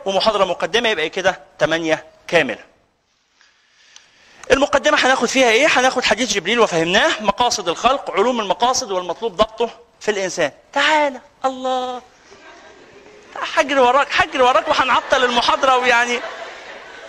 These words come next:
طب نقعد نلعب مع بعض بعد المحاضرة. والدته لو سمحت تس-، سيبوا بعد المحاضرة، عندنا فقرة مهمة.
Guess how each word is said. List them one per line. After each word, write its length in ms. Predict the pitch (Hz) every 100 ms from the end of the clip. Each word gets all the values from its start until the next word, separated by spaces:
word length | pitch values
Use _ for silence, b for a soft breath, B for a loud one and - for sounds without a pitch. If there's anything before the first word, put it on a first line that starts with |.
| -
طب 160 | 233
نقعد 240 | 247 247 247
نلعب 300 | 254 220 190
مع 140 | 180
بعض 240 | 180 185 165
بعد 160 | 160
المحاضرة. 260 | 143 151 160
والدته 320 | 180 254 240
لو 80 | 196
سمحت 360 | 202 240 -
تس-، 220 | 214 - -
سيبوا 360 | - 240 220
بعد 120 | 208
المحاضرة، 320 | 196 180 247 254
عندنا 480 | 202 190 202 190
فقرة 360 | - 196 - 165
مهمة. 400 | 143 202 226 240